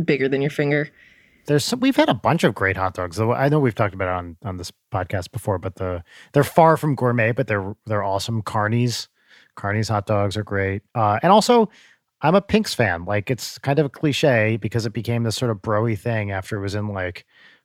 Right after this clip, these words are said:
Speaker 2: well, what Tarantino, it was in Reservoir Dogs or something. I can't even remember. But, uh,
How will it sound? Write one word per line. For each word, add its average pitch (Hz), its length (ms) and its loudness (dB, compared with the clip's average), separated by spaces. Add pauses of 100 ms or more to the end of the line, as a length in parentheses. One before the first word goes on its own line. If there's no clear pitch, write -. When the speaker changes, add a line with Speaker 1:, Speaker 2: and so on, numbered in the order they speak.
(120)
Speaker 2:
well, 110 160 -14
what 123 200 -6
Tarantino, 110 520 -4
it 120 60 -4
was 117 140 -4
in 127 100 -4
Reservoir 101 440 -2
Dogs 113 320 0
or 110 80 -4
something. 113 340 -6
I 98 80 -6
can't 95 200 -8
even 87 140 -10
remember. 90 420 -8 (480)
But, 107 400 2 (100)
uh, 90 640 -4